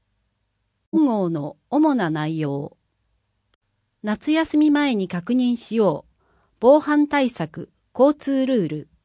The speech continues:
一面。連載企画。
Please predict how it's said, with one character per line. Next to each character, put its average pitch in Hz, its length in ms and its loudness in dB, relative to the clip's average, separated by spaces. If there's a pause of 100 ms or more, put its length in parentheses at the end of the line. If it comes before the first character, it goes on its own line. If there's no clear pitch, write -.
(500)
一 226 340 -8
面。 196 380 -4 (1300)
連 277 260 2
載 285 280 -2
企 - 120 -14
画。 190 360 -8